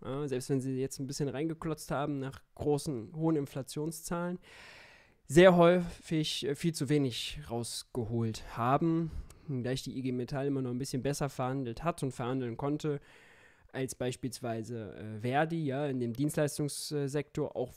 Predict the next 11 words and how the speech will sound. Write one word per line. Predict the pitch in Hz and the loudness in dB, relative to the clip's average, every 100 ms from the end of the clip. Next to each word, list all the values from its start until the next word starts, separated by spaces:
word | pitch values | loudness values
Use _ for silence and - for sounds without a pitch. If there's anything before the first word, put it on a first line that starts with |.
| - | -6
weil | 117 117 110 - | -2 -2 -2 -6
da | - | -14
Produktivitätszuwächse | - - 117 - 117 - 165 170 147 139 135 143 | -6 -4 -4 -8 -8 4 4 4 -2 0 -2 -2
nicht | 143 139 | -2 0
so | 123 | 4
hoch | 165 202 | 6 6
sind, | - 160 143 | 0 -6 -2
ja, | 156 165 | 0 2
aber | 151 107 | 0 -2
auch | 123 127 | -2 -2
weil | 120 120 117 | -4 -4 -6